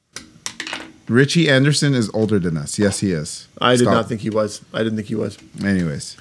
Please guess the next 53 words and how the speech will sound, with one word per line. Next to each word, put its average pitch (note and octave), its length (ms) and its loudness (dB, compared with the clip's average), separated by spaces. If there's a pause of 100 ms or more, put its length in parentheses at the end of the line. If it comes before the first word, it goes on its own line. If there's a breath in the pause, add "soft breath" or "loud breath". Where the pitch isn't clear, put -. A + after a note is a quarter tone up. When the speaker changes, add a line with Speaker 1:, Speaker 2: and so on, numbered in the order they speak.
(140)
Speaker 1:
happy C3 220 4
birthday, C3+ 80 4
Speaker 2:
I - 40 8
remember E3 360 6
Speaker 1:
Richie. - 140 4
Speaker 2:
sitting E3 340 2
with D#3+ 140 4
Richie. C#3 360 4
Richie, C#3 260 2
this B2+ 100 -2
is A2+ 100 -6
a A#2+ 40 -2
shout B2+ 220 0
out A#2+ 80 -2
to B2+ 100 -6
Richie. A2+ 320 -6
Oh, A#2+ 320 -4
there's B2 200 -6
just, - 260 -8
honestly, C#3 380 -4
I C3+ 60 0
have C#3+ 100 -4
a E3+ 60 -2
lot A2+ 320 -2
of A#2 100 -6
stories A#2+ 400 0
about C3 160 -2
Richie, C3+ 320 -2
but B2 240 -2
one C3+ 260 0
that D3 160 0
sticks - 340 -4
out B2+ 160 2
to A#2+ 80 0
me A#2+ 200 4
is A2+ 200 2
Speaker 1:
Favorite B2+ 180 6
Speaker 2:
sitting C3 180 4
Speaker 1:
Richie A#2+ 120 4
Speaker 2:
at B2 120 2
Speaker 1:
story? E2+ 280 -6 (800)
Speaker 2:
Uh, D#3 360 6
it's E3+ 200 -4
not, A3+ 240 -8 (480)
it's, - 360 -4
it's C#3+ 120 -2
just G#3+ 240 2
a C#3 60 -4
fun, B2+ 300 -4
it's B2 160 -6
a C#3 40 -6
classic A#2+ 520 -4
Richie. A#2 360 -2